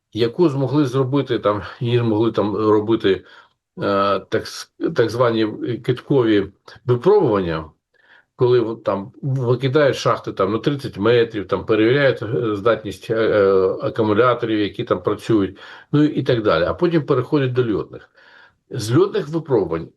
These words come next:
о, Сармат пройшов тільки одне успішне, всі інші, а взагалі він, получається, пройшов чи то дев'ять, чи то одинадцять випробувань, треба там,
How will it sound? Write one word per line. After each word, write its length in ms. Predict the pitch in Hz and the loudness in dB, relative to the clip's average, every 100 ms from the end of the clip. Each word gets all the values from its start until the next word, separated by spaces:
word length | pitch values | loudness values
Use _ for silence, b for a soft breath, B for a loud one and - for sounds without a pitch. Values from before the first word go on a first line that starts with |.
| _ - | _ -6
о, 120 | 139 | -6
Сармат 520 | - 123 123 175 175 | 0 0 2 0 0
пройшов 520 | 127 120 - 156 156 | -2 -2 0 0 0
тільки 300 | - 139 123 | -2 -6 -4
одне 500 | 131 - 123 120 147 | -4 -2 -2 0 0
успішне, 680 | - 123 - - 120 - 82 | 0 -4 -6 -8 -6 -6 -6
всі 320 | 76 - 110 - | -8 -2 -2 2
інші, 480 | 165 175 - 104 - B B B B | 0 0 -2 -2 -4 B B B B
а 60 | - | -4
взагалі 440 | 95 117 120 147 143 | 0 2 2 2 2
він, 260 | 135 127 | 2 0
получається, 580 | 127 127 120 143 127 123 | 0 0 2 0 0 -2
пройшов 480 | 113 117 113 143 120 | -2 -2 0 0 0
чи 140 | - | -4
то 140 | 120 123 | -2 -2
дев'ять, 520 | 110 147 131 110 - - - | 0 0 2 -2 -6 -16 -14
чи 180 | - 107 | -8 0
то 140 | 123 | 2
одинадцять 580 | 113 117 117 110 110 98 | 2 0 0 0 -4 -10
випробувань, 600 | 113 - 220 165 101 85 B B B B B _ - | -10 0 2 4 0 -2 B B B B B _ -2
треба 280 | 120 107 | 0 2
там, 260 | 104 101 95 | 0 0 -2